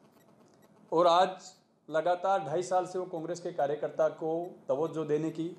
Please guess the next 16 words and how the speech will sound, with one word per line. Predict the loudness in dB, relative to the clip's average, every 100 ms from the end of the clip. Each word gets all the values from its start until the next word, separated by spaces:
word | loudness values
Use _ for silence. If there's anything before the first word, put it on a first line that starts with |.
| -6
और | 0
कार्यकर्ता | 4 4 2 -2 -2
के | -2
मान | -2 -2
सम्मान | -4 -6 -6 -6
की | -4
बात | -4 -4
कर | -16
रहे | -20
हैं। | -20 _ _ _ -20 -20 -20 -20 -20 -20 -20 -2 2
पायलट | 4 4
साहब | 4 2
ने | 2 -2 -4 -8 -20 _ _ -4
एक | 0 4
बात | 6 4 4
कही | -2 -2